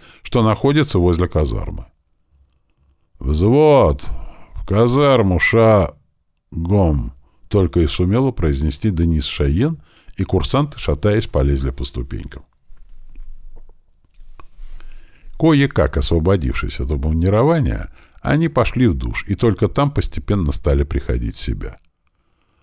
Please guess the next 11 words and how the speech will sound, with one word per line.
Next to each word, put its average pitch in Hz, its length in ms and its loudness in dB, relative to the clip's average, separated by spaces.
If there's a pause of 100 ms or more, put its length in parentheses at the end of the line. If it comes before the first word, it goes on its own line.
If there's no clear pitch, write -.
(480)
«Ой, 107 340 4
добейте 80 760 0
меня!» 60 460 -2
простонал 76 600 0
Филипп 64 380 -2
Конхейм 71 640 0
и - 40 -10
повалился 73 600 0
на 65 80 -2
свою 65 320 -2
кровать. - 460 -6